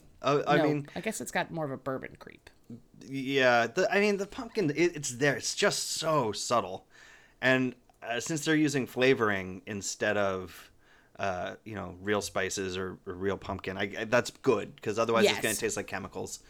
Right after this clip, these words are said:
Speaker 1: and I don't want that in my
Speaker 2: No,
Speaker 1: beverages.
Speaker 2: exactly. Yeah, no, and, and, and that's,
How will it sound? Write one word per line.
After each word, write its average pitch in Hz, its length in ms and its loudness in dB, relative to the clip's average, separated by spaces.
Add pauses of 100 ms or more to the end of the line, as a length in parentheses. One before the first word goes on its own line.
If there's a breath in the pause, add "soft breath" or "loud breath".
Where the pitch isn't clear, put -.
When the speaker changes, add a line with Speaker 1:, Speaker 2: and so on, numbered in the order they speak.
(240 soft breath)
Speaker 1:
and 98 260 -10
I 104 100 -4
don't 107 180 -4 (140)
want 123 240 -6
that 98 160 -4
in 98 100 -8
my 95 180 -10
Speaker 2:
No, 247 160 6
Speaker 1:
beverages. 180 220 4
Speaker 2:
exactly. 185 480 6
Yeah, 151 220 2
no, 180 180 6
and, 190 120 8
and, 202 280 8
and 214 180 6
that's, 220 360 4